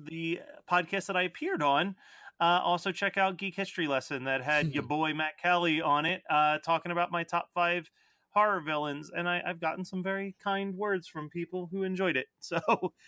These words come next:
Speaker 1: thank you, random fans of, uh, Geek History Lesson. And I hope some of you are listening to us right now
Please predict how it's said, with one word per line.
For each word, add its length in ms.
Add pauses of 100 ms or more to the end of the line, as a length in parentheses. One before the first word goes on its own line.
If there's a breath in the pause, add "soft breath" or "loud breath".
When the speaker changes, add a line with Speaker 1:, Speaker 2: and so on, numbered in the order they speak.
(280 soft breath)
Speaker 1:
thank 280
you, 180
random 420
fans 540
of, 560
uh, 200
Geek 280
History 340
Lesson. 500
And 200
I 100
hope 220
some 180
of 100
you 220
are 220
listening 380
to 100
us 200
right 180
now 300